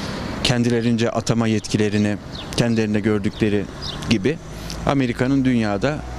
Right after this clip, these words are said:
e, bu haydutlukla gittikçe yalnız kaldığını birlikte tespit ettik Sayın Büyükelçiliği.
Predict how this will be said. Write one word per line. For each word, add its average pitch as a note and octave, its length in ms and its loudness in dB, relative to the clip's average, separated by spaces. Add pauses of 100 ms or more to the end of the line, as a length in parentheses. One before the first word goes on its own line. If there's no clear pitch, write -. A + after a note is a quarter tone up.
(340)
e, - 200 2
bu C3 140 2
haydutlukla A#2 800 0 (840)
gittikçe - 380 0
yalnız A2 400 0
kaldığını F2 640 0 (200)
birlikte G#2 320 2
tespit - 400 0
ettik F#2+ 240 0
Sayın F#2 280 0
Büyükelçiliği. E2+ 600 0